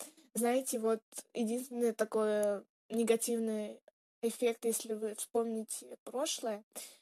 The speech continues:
это то, что многое ушло, многое закрыто, и ты думаешь, что, ну, это как-то закончилось. То есть ты понимаешь, что время идёт вперёд. Продолжаем <laughs> разговор. И у них были невероятно крутые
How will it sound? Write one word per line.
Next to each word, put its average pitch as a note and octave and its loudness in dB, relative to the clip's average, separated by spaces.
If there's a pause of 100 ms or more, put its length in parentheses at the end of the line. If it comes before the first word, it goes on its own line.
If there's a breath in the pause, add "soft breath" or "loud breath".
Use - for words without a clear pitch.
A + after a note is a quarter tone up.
(120 loud breath)
это A#3 0
то, A#3 -2
что G#3+ 0
многое A3+ 2
ушло, A#3 0
многое G3+ -2
закрыто, A3 -2
и B3 -10
ты G#3+ -8
думаешь, G#3 -6
что, G3 -16 (480)
ну, B3 -4
это A3 -8
как-то - -10
закончилось. G3+ -8
То - -8
есть - -14 (600 loud breath)
ты A3 -4
понимаешь, G#3 -4
что - -10
время G3+ -4
идёт G3+ -6
вперёд. G3+ -4
Продолжаем B3 2
<laughs> C#4+ 4
разговор. B3+ 8 (680 loud breath)
И C4+ 6 (280)
у - 4
них C4 2
были C4 6
невероятно B3+ 4
крутые B3 0